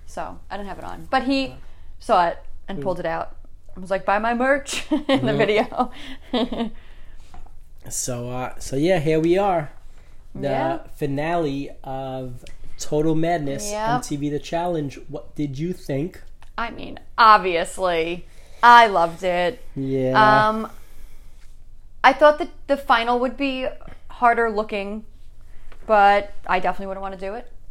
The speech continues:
Speaker 2: Yeah.
Speaker 1: And Bananas definitely earned it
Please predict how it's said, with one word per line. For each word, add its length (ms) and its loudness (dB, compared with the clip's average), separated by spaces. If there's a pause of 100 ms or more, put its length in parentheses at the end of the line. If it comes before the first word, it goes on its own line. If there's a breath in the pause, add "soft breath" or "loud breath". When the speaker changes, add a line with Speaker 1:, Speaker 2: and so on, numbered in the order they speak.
(260)
Speaker 2:
Yeah. 280 -6
Speaker 1:
And 760 -6 (120)
Bananas 320 -4
definitely 340 -2
earned 260 0
it 180 -2